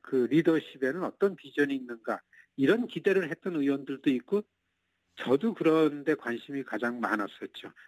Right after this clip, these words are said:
의회는 시-, 미국 시민사회를 대표하기 때문에 권력하고, 권력이라는 측면에서 훨씬 더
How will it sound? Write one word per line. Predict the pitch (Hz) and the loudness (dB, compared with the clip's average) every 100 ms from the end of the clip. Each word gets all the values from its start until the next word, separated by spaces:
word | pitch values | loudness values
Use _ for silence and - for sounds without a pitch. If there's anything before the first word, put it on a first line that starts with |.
| - | 2
의회는 | 175 165 180 208 233 _ _ | 4 6 2 0 -6 _ _
시-, | - - 156 | -20 -14 -14
미국 | - 131 151 147 | -6 -4 -4 -6
시민사회를 | - 170 151 139 135 127 | -4 -2 0 2 2 2
대표하기 | 104 - 131 104 104 | -2 -2 -2 -2 -2
때문에 | - 104 101 | -6 -8 -4
권력하고, | - 123 147 - 143 139 127 _ - - _ - | 0 2 2 0 -4 -4 -8 _ -20 -20 _ -2
권력이라는 | 123 135 156 151 143 139 139 131 139 139 143 131 - 143 131 131 131 | 2 6 4 2 -2 -4 -4 -6 -8 -10 -10 -10 -10 -6 -2 -2 -4
측면에서 | - 170 143 127 127 180 | -10 -8 -4 -2 -2 -4
훨씬 | - - - 226 | -6 -12 -10 -2
더 | 220 196 | 2 2